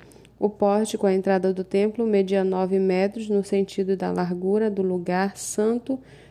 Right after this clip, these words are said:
contra quatro e meio de fundo. Para o, para o templo, fez janelas de ripas fixas superpostas contra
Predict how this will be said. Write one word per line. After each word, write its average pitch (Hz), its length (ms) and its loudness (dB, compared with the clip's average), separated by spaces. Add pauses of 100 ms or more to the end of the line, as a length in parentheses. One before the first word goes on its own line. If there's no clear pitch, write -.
(140)
contra 254 380 2
quatro 220 480 0
e 226 40 4
meio 208 300 4
de 220 140 0
fundo. 180 400 -2
Para 185 280 -2
o, 185 140 -6 (840)
para 233 220 2
o - 20 2
templo, 220 420 4
fez 202 260 4
janelas 185 500 2
de 180 300 -2
ripas 202 480 2
fixas 240 560 -2
superpostas 196 920 -4 (400)
contra 254 600 2